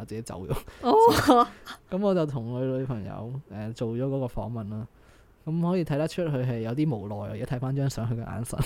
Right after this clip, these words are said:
Speaker 1: <laughs> 好似，好似畀人夾硬撳低咗喺度，唔畀走。
Speaker 2: 哦，係啊，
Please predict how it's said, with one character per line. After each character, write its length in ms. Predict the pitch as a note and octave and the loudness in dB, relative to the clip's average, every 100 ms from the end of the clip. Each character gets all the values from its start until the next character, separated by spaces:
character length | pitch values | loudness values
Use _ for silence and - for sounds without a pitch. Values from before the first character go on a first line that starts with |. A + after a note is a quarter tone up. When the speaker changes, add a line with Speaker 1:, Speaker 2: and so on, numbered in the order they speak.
| - - | -4 -12
Speaker 1:
<laughs> 160 | - | -14
好 180 | A5 - | 0 10
似， 160 | G#4+ D3+ - - - - - - | 10 10 4 -2 -12 -16 -14 -6
好 60 | |
似 120 | D#3+ D#3+ - F3 | -2 0 2 0
畀 20 | D#3+ | 2
人 340 | F3 C3 C3+ - - - - - | 2 2 -6 -14 -16 -16 -20 -12
夾 160 | - C3+ | -4 -4
硬 240 | C3+ C3+ D3+ | -2 -2 -2
撳 220 | A#2 B2+ | -2 0
低 80 | C#3 C3+ | 0 0
咗 60 | C3 | 0
喺 100 | B2 | -2
度， 80 | B2 - - - | -2 -2 -6 -14
唔 40 | B2+ | -8
畀 20 | |
走。 80 | - | -2
Speaker 2:
哦， 100 | C4+ | 0
係 360 | C4 B3+ G#3+ G#3 | 2 0 0 -2
啊， 100 | G3+ | -6